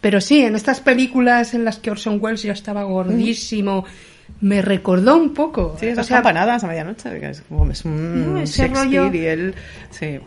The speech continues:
Speaker 1: ese rollo, por eso no me molestó. Sí que es cierto que en los libros, cuando te lo presentan, yo ya venía con la idea de la serie y, y te influye
Speaker 2: Ujú.
Speaker 1: mucho, ¿no? Pero es verdad que en los libros le ves más guapo, más atractivo, ¿no? <laughs> No.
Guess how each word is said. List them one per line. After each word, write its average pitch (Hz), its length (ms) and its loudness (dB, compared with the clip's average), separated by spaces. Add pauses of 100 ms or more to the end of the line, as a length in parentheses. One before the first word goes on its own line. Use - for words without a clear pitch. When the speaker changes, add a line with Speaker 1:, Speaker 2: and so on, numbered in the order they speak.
(100)
Speaker 1:
ese 277 300 -2
rollo, 269 960 2 (880)
por 247 140 0
eso 294 180 0
no 359 80 4
me 339 120 2
molestó. 240 500 0 (280)
Sí - 160 -8
que 285 100 -6
es 269 100 -6
cierto 302 260 0
que 196 100 0
en 180 120 0
los 185 200 0
libros, 247 560 2 (240)
cuando 190 340 -2
te 185 100 -6
lo 170 100 -6
presentan, 233 640 -4 (600)
yo 196 160 -4
ya 175 140 -2
venía 180 260 0
con 175 100 0
la 165 80 -2
idea 185 260 0
de 175 100 -2
la 190 120 -4
serie 196 360 -2
y, 196 80 -2 (180)
y 170 380 -8
te 208 80 -8
influye 202 380 0
Speaker 2:
Ujú. 190 100 4
Speaker 1:
mucho, 170 260 -2
¿no? 214 140 -4 (400)
Pero 180 180 -4
es 180 60 -4
verdad 214 240 0
que 214 80 -2
en 196 100 0
los 185 140 -4
libros 196 220 -2
le 202 80 0
ves 190 160 -4
más 165 160 -8
guapo, 151 300 -8
más 180 200 -6
atractivo, 156 640 -4
¿no? 294 280 0
<laughs> - 0 -
No. 247 180 4